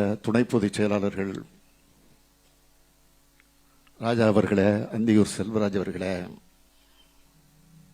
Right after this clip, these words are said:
மாண்புமிகு அமைச்சர் பெருமக்களே, தோழமை கட்சிகளை தலைவர்கள், அருமை சகோதரர் செல்வ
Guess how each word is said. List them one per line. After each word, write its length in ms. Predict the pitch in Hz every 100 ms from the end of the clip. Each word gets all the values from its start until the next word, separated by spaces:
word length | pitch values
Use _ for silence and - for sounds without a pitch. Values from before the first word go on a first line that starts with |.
| _ _ _ _ _ _ _ _ _ _ _ _ _
மாண்புமிகு 640 | 107 113 120 113 117 120 113 104 - -
அமைச்சர் 360 | 113 120 110 101
பெருமக்களே, 460 | 98 92 92 92 95 95 - - _ _ _ _ _ _ _ _ _ _ _ _ _ _ _ _ _ _ _ _ _ _ _ _ -
தோழமை 340 | 113 127 131
கட்சிகளை 460 | - 117 117 107 104 98 107 -
தலைவர்கள், 540 | 113 117 107 101 110 87 80 80 - _ _ _ _ _ _ _ _ _ _ _ _ _ _ _ _ _ 117
அருமை 240 | 120 127 110
சகோதரர் 460 | 113 110 107 104 98
செல்வ 220 | 107 113